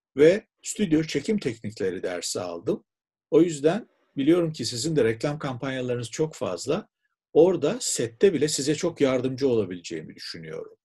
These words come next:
Oo, bakın. Kaldı ki sorumluluk sahibi bir insanım.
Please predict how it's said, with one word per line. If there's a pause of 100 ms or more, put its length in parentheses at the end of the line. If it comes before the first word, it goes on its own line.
(120)
Oo,
bakın. (1080)
Kaldı
ki
sorumluluk
sahibi
bir
insanım.